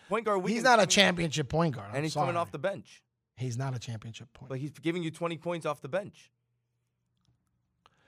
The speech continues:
Speaker 2: And three assists. I guess maybe I'm being nitpicky. I don't like him.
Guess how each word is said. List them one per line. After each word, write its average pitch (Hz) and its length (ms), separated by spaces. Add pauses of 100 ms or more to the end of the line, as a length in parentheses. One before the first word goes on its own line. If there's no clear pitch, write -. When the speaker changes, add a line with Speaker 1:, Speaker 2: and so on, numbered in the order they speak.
(760)
Speaker 2:
And 117 120
three 131 200
assists. 123 400
I 185 100
guess 120 400 (120)
maybe 139 220
I'm 120 120
being 113 180
nitpicky. 104 480 (200)
I 139 100
don't 123 160
like 110 160
him. 113 180